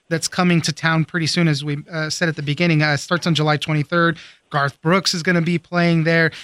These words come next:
It's gonna be a huge ten-day event. So this worries these public health officials.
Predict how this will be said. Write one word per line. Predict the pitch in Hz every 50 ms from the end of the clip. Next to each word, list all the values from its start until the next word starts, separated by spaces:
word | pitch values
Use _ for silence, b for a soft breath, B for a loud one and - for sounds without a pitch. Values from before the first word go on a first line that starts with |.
| B B
It's | - 190 170 -
gonna | - 208 196
be | 175 202 175
a | 165
huge | - - 226 220 196 - -
ten-day | - - - 196 190 185 165 175 165 165 156
event. | - 147 131 156 170 151 139 - -
So | - - 170
this | 156 185 208 - - 180
worries | 180 185 185 175 165 151 131
these | 160 151 -
public | - 170 160 147 151 -
health | - 156 151 -
officials. | 151 - - 147 127 - 151 135 135 -